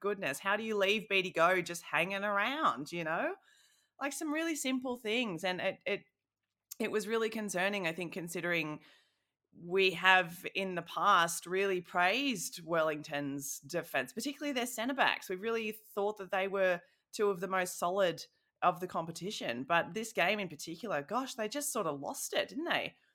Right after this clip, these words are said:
Alex Chidiac was running rings around him, uh, Gilnick constantly finding space, Goad, like, it, it was, it was just really, yeah, it wasn't great from them. And I'm not really sure sort of what's happened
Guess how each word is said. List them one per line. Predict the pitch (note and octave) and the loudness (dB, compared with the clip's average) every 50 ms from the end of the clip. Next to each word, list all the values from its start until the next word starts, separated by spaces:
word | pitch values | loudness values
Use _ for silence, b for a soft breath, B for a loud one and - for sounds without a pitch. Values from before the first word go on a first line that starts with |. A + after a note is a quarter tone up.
| _ _ _ - | _ _ _ 4
Alex | A3 A#3 B3+ B3+ B3+ - | 6 8 8 8 4 0
Chidiac | - - G#3+ A#3 A3+ G#3 G3+ G3+ E3+ | 0 2 4 6 6 6 4 4 -2
was | E3+ F3+ F3 D3+ | -4 -4 -4 -2
running | D3 D3+ F#3 F3+ E3+ C#3+ | 0 2 2 2 2 0
rings | C#3+ F3 F#3+ G#3+ A3 G#3+ | -2 -2 -2 -2 -4 -2
around | A3 G#3 G#3 G#3 G#3 G#3 G#3 | 2 4 6 6 6 4 4
him, | G#3+ G#3+ G#3 G#3 G#3 G#3 G#3 - - | 2 2 2 2 0 -2 -4 -2 -2
uh, | E3 | -2
Gilnick | F3 E3 E3+ G3 G3 G3+ G#3+ G#3+ G3 | -2 -2 0 0 0 2 2 0 -2
constantly | - - G3 F#3+ G3 - G3+ F#3 F#3 G3 | -2 -2 -4 -4 -4 -4 -4 -2 -2 -2
finding | - - F#3 F3 F3+ E3 D3 C#3+ | -2 0 0 0 0 0 -4 -8
space, | - - - F3+ F#3 F#3 F#3 F#3+ - | -6 -2 2 4 4 4 4 2 0
Goad, | - F3+ E3 E3 F3 F3+ F#3 F#3 F#3 F#3 F#3 - | 2 4 6 6 6 6 4 2 0 -2 0 0
like, | D#3+ D#3+ E3 E3 - - - - _ _ _ _ _ _ _ | 2 2 2 0 -4 -14 -16 -16 _ _ _ _ _ _ _
it, | - G3 G3 - - | -2 -2 -2 0 2
it | - G3+ F#3+ - G3+ | 2 2 2 2 2
was, | G#3 G3 F#3 - - - - | 0 0 -2 -4 -6 -6 -4
it | - G#3 - | -2 -2 -2
was | G3 G3 F3 | -2 -4 -4
just | - G#3 G3+ - | -4 -6 -6 -4
really, | F#3 F#3+ G3 G3 F3+ F3+ E3+ | -4 -2 -2 -2 -4 -4 -2
yeah, | D3 F3+ F#3+ F#3+ E3 C3 G#2+ G#2+ E2+ - | 0 2 4 4 4 4 2 0 0 -2
it | - G3+ F3+ | -4 -2 -2
wasn't | F#3+ G3 G#3 A#3+ A3 F#3+ | -2 -2 -2 -4 -6 -2
great | - A#2+ D3+ G#3 G#3 - | 0 2 2 0 -2 -6
from | - G3 D3+ | -8 -6 -4
them. | B2 B2 C3+ D3 | -4 -4 -2 -2
And | D#3+ | -2
I'm | F3 F3+ | -2 0
not | A#3 A#3+ - - - - | 0 0 -2 -4 -10 -6
really | F#3+ G3+ G3 F3+ | -4 -4 -4 -4
sure | E3 - F3+ F3 F3+ F3+ F3 | -4 -4 -4 -4 -4 -4 -4
sort | - - E3+ D3 | -4 -6 -6 -6
of | D3 | -6
what's | D#3+ - - - | -8 -8 -8 -8
happened | D3+ D3+ - F#3 E3 D3 C3 | -10 -8 -6 -6 -6 -6 -6